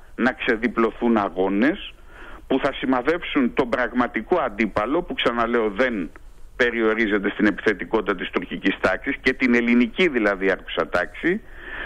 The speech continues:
θα οδηγήσουν σε αποδέσμευση από τις υπεριαλιστικές συμμαχίες και τη στρατιωτική συνεργασία στα πλαίσια της Ευρωπαϊκής Ένωσης και του νατο, θα απεμπλέξουν τη χώρα από τα υπεριαλιστικά σχέδια, θα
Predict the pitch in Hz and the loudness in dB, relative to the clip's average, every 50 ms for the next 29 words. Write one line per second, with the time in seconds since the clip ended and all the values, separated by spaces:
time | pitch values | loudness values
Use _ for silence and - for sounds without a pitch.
0 | - - - - - - - 147 143 143 139 131 117 110 123 117 120 151 170 170 | -8 -10 -10 -8 -4 0 0 0 2 2 0 0 0 0 0 2 4 2 2 2
1 | - - 151 143 - - 143 127 123 - - 110 110 110 165 185 190 190 180 160 | 2 2 2 2 4 2 2 2 0 0 -2 -2 0 2 2 2 2 2 0 0
2 | 151 - - 135 117 110 120 110 - 107 - - - - - 123 113 101 120 117 | 0 2 0 0 0 0 -2 -2 -2 -4 -4 -6 -4 0 2 2 4 4 2 2
3 | 117 113 110 110 110 104 - 110 101 - 135 120 - - 120 113 113 98 - - | 2 0 0 0 -2 -4 -4 -4 -2 0 -2 0 0 2 2 2 2 2 0 0
4 | 123 113 104 98 90 - - - - - - - - - - - - 180 175 - | 2 4 4 4 2 0 -4 -10 -14 -16 -18 -18 -18 -14 -4 0 0 0 0 0
5 | 160 - - 139 131 120 - - 131 113 117 107 - 120 113 - - 104 110 110 | -4 -2 0 0 0 0 0 -2 0 0 -2 -2 0 0 0 2 4 4 4 4
6 | - 107 107 104 98 - - 123 110 101 92 82 - - - - - - - - | 2 2 0 0 0 0 2 2 4 4 2 0 -2 -6 -18 -20 -20 -16 -8 -2
7 | - 120 110 - 127 123 120 - - 117 101 98 - - 113 101 117 110 95 - | -2 -2 0 0 0 0 2 2 2 0 0 0 0 0 0 2 0 0 0 0
8 | 107 101 95 - 101 101 - 107 95 95 92 87 - - - 92 92 - 85 80 | 0 -2 -2 -2 -4 0 2 2 2 2 2 0 -2 -2 0 -2 0 0 0 0
9 | 80 87 90 87 - - 160 190 226 - - - - - - - - - 147 139 | 2 2 0 0 0 0 0 0 0 -4 -8 -16 -16 -14 -10 -4 0 0 2 2
10 | 135 123 - 131 120 113 120 156 190 220 214 - - - - 127 110 - - - | 0 0 0 0 0 2 2 4 4 2 2 -2 -2 0 2 4 4 2 0 -6
11 | - - - - - - 127 - - - 139 131 127 117 113 107 - - - 113 | -16 -20 -18 -6 -2 0 0 0 2 0 2 2 2 2 2 0 0 0 0 0
12 | 107 104 98 110 107 104 104 98 98 101 90 - - 92 - 117 101 - - - | 0 0 0 0 2 2 2 2 2 0 -2 -4 -2 0 0 0 0 -2 -4 0
13 | - 101 101 98 90 104 123 156 190 214 240 - - - - - - - - - | 0 2 2 2 2 2 2 2 2 0 -4 -8 -12 -16 -16 -16 -16 -14 -12 -8
14 | - - 143 135 127 | -4 -2 0 -2 0